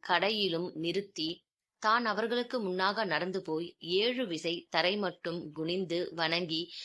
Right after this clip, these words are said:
தன் சகோதரன் கிட்டச் சேர்ந்தான். அப்பொழுது ஏசா எதிர்கொண்டு ஓடி வந்து, அவனை தழுவி, அவன் கழுத்தை கட்டிக்கொண்டு,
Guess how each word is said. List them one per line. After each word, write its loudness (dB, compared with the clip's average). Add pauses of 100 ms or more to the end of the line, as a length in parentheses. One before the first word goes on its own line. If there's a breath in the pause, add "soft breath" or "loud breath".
(140 loud breath)
தன் 0
சகோதரன் 0
கிட்டச் -4
சேர்ந்தான். -2 (280 loud breath)
அப்பொழுது -2
ஏசா 2
எதிர்கொண்டு -2
ஓடி -2
வந்து, -4
அவனை -2
தழுவி, -2 (300 loud breath)
அவன் 0
கழுத்தை 0
கட்டிக்கொண்டு, -6